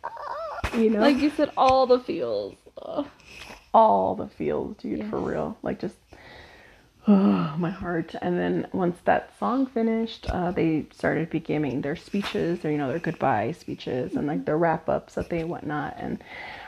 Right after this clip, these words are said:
Speaker 1: um, what we did notice is that a lot of them talked a lot about, uh, they didn't actually say the, or I guess mention the word, or at least not the translated version for it. Um,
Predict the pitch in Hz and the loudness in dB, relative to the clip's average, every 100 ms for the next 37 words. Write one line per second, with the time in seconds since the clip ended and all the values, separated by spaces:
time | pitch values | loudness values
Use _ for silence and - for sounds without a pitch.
0 | - 175 156 113 87 190 - - 180 180 | -4 0 0 0 -2 -4 -8 -2 0 2
1 | 170 170 151 165 - - 170 165 - - | 2 0 0 0 -4 0 2 6 4 4
2 | 165 - 139 - - 175 214 - - - | 0 -2 -2 -2 -6 -8 -10 -14 -20 -2
3 | 175 170 170 175 170 175 170 156 147 - | 0 0 -2 0 0 0 0 2 2 0
4 | - 151 - 101 156 208 - _ _ _ | -4 -4 -2 -2 -4 -8 -12 _ _ _
5 | _ 202 202 208 - - _ 170 170 - | _ 6 8 4 0 -14 _ -2 -2 -4
6 | 156 - - 170 165 160 175 - 160 147 | -8 -8 -6 -2 0 0 -2 -6 -6 -6
7 | - 175 - - - 151 170 208 - - | -8 -18 -20 -6 -2 0 -2 -6 -8 -12
8 | - - - 180 165 - - 170 170 180 | -12 -16 -8 -4 -4 -4 0 2 4 2
9 | - 185 185 180 185 180 180 185 - - | 0 0 2 2 2 2 0 -2 -8 -12
10 | - - - - - 185 170 - 208 175 | -12 -14 -18 -2 4 6 6 0 -6 -6
11 | 156 156 151 147 165 156 156 165 160 175 | -4 -4 -4 -4 -4 -4 -4 -6 -4 -2
12 | 175 165 147 - 170 170 185 180 | 2 2 0 -2 -4 -2 -4 -6